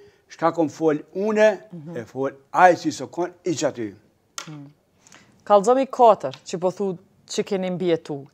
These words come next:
Speaker 2: që janë gjallë sot,
Speaker 1: Po.
Speaker 2: kush janë ata? Përveç ty, Bajram Zulfio.
Speaker 1: Bajram Zulfio është, Agim Aslani,
Speaker 2: Po.
Speaker 1: Mehmet Krasniqi.
Speaker 2: Po.
Speaker 1: Edhe Petrit Rashkaj.
Speaker 2: Hmm.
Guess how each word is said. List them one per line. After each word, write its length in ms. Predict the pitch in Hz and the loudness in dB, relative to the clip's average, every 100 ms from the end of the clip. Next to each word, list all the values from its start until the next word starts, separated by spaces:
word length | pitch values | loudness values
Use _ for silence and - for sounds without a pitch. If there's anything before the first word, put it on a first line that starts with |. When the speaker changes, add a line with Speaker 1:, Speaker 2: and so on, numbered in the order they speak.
| - | -8
Speaker 2:
që 80 | 202 | 2
janë 200 | 202 196 | 2 2
gjallë 320 | 160 190 160 | 2 4 4
sot, 240 | - 151 127 | 0 -8 -8
Speaker 1:
Po. 100 | 120 | -6
Speaker 2:
kush 180 | 170 - | -6 -6
janë 160 | 160 143 | -6 -6
ata? 180 | 156 156 _ | -8 -10 _
Përveç 500 | 202 185 185 180 - _ - - _ | -2 2 2 0 -10 _ -20 -20 _
ty, 280 | - 202 180 185 _ 139 | -6 -6 -6 -10 _ -6
Bajram 400 | 156 160 160 156 _ - | -4 -2 -4 -6 _ -16
Zulfio. 120 | 127 | 6
Speaker 1:
Bajram 360 | 151 175 202 156 | 8 10 10 8
Zulfio 540 | 170 143 175 147 127 165 196 | -2 -2 -2 0 2 0 -2
është, 180 | - _ _ _ _ _ _ _ - | -8 _ _ _ _ _ _ _ -6
Agim 340 | 127 156 185 | -4 -2 2
Aslani, 680 | 160 - 135 139 151 202 175 | 2 2 4 6 6 0 -4
Speaker 2:
Po. 240 | 165 170 - _ _ | -6 -6 -8 _ _
Speaker 1:
Mehmet 380 | 123 151 185 185 | -6 2 2 2
Krasniqi. 600 | 151 131 139 113 - 98 _ _ - | -4 -2 -6 -6 -10 -14 _ _ -12
Speaker 2:
Po. 240 | 165 170 _ - | -10 -10 _ -6
Speaker 1:
Edhe 400 | 139 180 190 - _ _ _ _ _ _ _ _ _ _ _ _ _ _ _ _ _ _ | 2 4 4 2 _ _ _ _ _ _ _ _ _ _ _ _ _ _ _ _ _ _
Petrit 480 | 143 143 170 180 - _ - | -4 0 2 2 0 _ -2
Rashkaj. 500 | 135 127 - 104 95 _ _ _ _ | 0 0 -4 -14 -16 _ _ _ _
Speaker 2:
Hmm. 200 | 147 139 | -16 -16